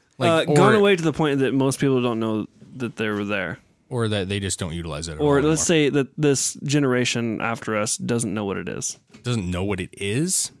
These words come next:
Speaker 2: Never, never seen one. Never.
Speaker 1: See, I would have said, honestly, like, train rides. Because I
Speaker 2: Train
Speaker 1: feel
Speaker 2: rides?
Speaker 1: like people used to take train rides all the time. And it's not gone
Speaker 2: Yeah.
Speaker 1: away, but that
Speaker 2: It
Speaker 1: is
Speaker 2: just
Speaker 1: not a common form of transportation anymore. And that is a very fun form
Speaker 2: It's
Speaker 1: of
Speaker 2: just not very
Speaker 1: transportation.
Speaker 2: efficient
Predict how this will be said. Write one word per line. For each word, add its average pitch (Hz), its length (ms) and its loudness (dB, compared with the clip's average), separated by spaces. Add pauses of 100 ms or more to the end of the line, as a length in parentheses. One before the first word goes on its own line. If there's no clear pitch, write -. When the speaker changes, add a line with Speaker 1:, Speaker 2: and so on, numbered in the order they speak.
(100)
Speaker 2:
Never, 131 280 2
never 147 240 2
seen 135 280 0
one. 127 240 0 (160)
Never. 135 400 2
Speaker 1:
See, 156 160 0
I 117 160 0
would 185 140 2
have 160 100 2
said, 127 420 2
honestly, 107 420 -2
like, 98 360 -2 (300)
train 95 440 -4
rides. 69 540 -6
Because 107 200 -2
I 113 40 2
Speaker 2:
Train 139 120 2
Speaker 1:
feel 147 100 6
Speaker 2:
rides? 135 220 2
Speaker 1:
like - 80 -
people 131 140 0
used 113 160 0
to 104 80 -6
take 95 220 -4
train 113 340 0
rides 80 220 -2
all 73 100 -6
the 71 80 -8
time. 64 460 -8
And 98 120 -4
it's 95 200 -4
not 110 220 0
gone 101 180 2
Speaker 2:
Yeah. 143 180 4
Speaker 1:
away, 147 400 0 (100)
but 107 120 -4
that 110 180 0
Speaker 2:
It 123 60 2
Speaker 1:
is - 60 0
Speaker 2:
just 104 100 2
Speaker 1:
not 107 240 0
a 101 100 -6
common 98 340 -4
form 92 220 -4
of 82 80 -6
transportation 90 560 -6
anymore. 67 300 -6
And 87 140 -6
that 98 100 -4
is 90 80 -4
a 90 40 -6
very 87 200 -6
fun 123 300 -4
form - 120 -12
Speaker 2:
It's - 80 -4
Speaker 1:
of 160 80 -2
Speaker 2:
just - 100 -2
not 156 120 0
very 135 160 0
Speaker 1:
transportation. 123 400 -4
Speaker 2:
efficient - 100 -10